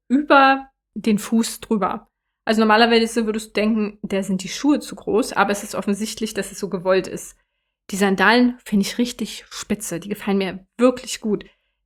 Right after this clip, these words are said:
Der Fuß sieht sehr, sehr zart darin aus, obwohl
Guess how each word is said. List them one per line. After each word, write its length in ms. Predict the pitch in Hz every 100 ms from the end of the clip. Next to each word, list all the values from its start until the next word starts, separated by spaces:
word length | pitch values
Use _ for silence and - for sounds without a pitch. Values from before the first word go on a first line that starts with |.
| _
Der 100 | 196
Fuß 400 | 190 - 320 330
sieht 260 | 240 220 - _
sehr, 220 | - 214 240
sehr 200 | 226 220
zart 360 | - 233 -
darin 240 | 196 190 190
aus, 320 | 185 247 -
obwohl 600 | - - 233 240 226 -